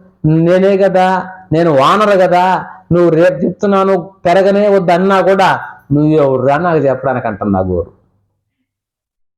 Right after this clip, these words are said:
మన గోరు మన వెంట్రుకలే చెప్పింది మనమేనలే అంటే ఇక ప్రపంచంలో వాడేం లేదు, ఈడేం లేదు, నా మాటేం లేదు, కోడలేం లేదు, కొడుకేం లే-, నీ గోరేం లేదయ్యా.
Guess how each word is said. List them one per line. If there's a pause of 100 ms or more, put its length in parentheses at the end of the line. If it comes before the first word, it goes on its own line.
(680)
మన
గోరు
మన
వెంట్రుకలే
చెప్పింది
మనమేనలే (120)
అంటే (300)
ఇక
ప్రపంచంలో
వాడేం
లేదు,
ఈడేం
లేదు,
నా
మాటేం
లేదు,
కోడలేం
లేదు,
కొడుకేం
లే-, (1040)
నీ
గోరేం
లేదయ్యా.